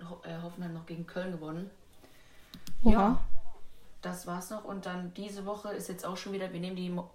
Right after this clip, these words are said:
Speaker 1: äh, Folgen eben meistens am Samstag auf. Das heißt,
Speaker 2: Ja.
Speaker 1: gestern,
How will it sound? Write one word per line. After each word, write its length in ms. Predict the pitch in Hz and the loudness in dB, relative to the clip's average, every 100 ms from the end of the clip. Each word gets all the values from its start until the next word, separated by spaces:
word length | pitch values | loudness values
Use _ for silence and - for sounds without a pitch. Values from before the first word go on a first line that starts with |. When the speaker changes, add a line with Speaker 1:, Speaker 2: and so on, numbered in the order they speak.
| - | -12
Speaker 1:
äh, 140 | 170 | -10
Folgen 260 | 165 180 175 | -8 -8 -8
eben 200 | 170 165 | -8 -6
meistens 360 | 170 202 180 - | -8 -8 -12 -12
am 120 | 170 | -10
Samstag 420 | 175 233 - 160 | -8 -10 -12 -12
auf. 240 | 156 175 269 _ _ _ _ - _ - - | -10 -10 -12 _ _ _ _ -20 _ -12 -2
Das 160 | - | 4
heißt, 260 | - - - | 6 6 6
Speaker 2:
Ja. 240 | 233 220 | 4 4
Speaker 1:
gestern, 600 | - - - 240 247 254 | 12 12 12 12 10 -4